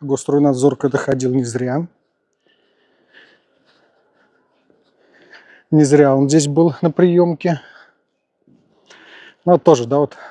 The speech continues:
окрасили, все в ржавчине. Внизу вот ощущение, что вообще нет, что окрасили. Вот здесь это что такое? Это окопы. Тут с-, проходить даже все, с-, наступать страшно. Так, с той стороны можно обойти.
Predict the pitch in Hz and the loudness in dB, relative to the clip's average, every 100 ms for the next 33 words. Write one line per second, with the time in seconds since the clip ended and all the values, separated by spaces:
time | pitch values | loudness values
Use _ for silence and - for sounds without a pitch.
0 | - 139 - 214 220 196 185 156 _ _ | -16 -8 0 2 2 -2 -4 -6 _ _
1 | - 170 160 113 123 - - 101 95 _ | -6 -4 -4 -8 -14 -14 -16 -18 -20 _
2 | _ _ _ _ 123 139 143 240 - - | _ _ _ _ 0 2 4 4 2 -2
3 | - 190 - 160 156 - 170 143 - - | 0 0 0 0 0 0 -2 -2 -6 -20
4 | - 127 123 - _ _ - - - _ | -10 -8 -8 -12 _ _ -20 -20 -20 _
5 | 147 - 147 - - 127 151 143 160 135 | 0 2 0 0 -6 0 0 2 2 0
6 | 139 - 170 139 - 143 123 98 _ _ | -4 -2 0 0 -2 -2 -4 -8 _ _
7 | 147 135 160 - 214 240 151 117 _ _ | -6 0 0 2 0 0 -4 -10 _ _
8 | _ _ _ _ _ _ _ _ _ _ | _ _ _ _ _ _ _ _ _ _
9 | _ _ _ 151 - - - - 165 208 | _ _ _ -4 -2 -4 -2 -2 0 2
10 | 170 156 160 - 139 - - 147 - - | 0 -2 -4 -4 -6 -8 -12 -14 -14 -10
11 | 143 - - 127 - - - _ _ _ | -10 -10 -14 -12 -12 -16 -20 _ _ _
12 | _ _ _ _ _ _ _ _ - 120 | _ _ _ _ _ _ _ _ -12 -10
13 | - - 135 - 135 131 127 123 120 147 | -6 -4 -4 -2 -2 -2 -4 -4 -4 -2
14 | 165 156 180 | -2 -2 -8